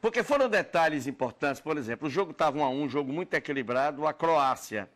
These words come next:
tida como favorita, mas foi surpreendida pelo futebol rápido, envolvente da Dinamarca, de repente, faltando dois minutos pra terminar a prorrogação, pênalti.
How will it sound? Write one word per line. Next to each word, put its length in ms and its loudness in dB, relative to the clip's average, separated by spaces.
tida 220 0
como 240 -4
favorita, 600 0
mas 200 -2
foi 160 -2
surpreendida 720 -2
pelo 200 -4
futebol 640 0
rápido, 680 0
envolvente 680 -2
da 200 2
Dinamarca, 800 0
de 160 2
repente, 720 0
faltando 520 0
dois 360 0
minutos 340 -2
pra 220 2
terminar 720 2
a 40 4
prorrogação, 880 2
pênalti. 720 0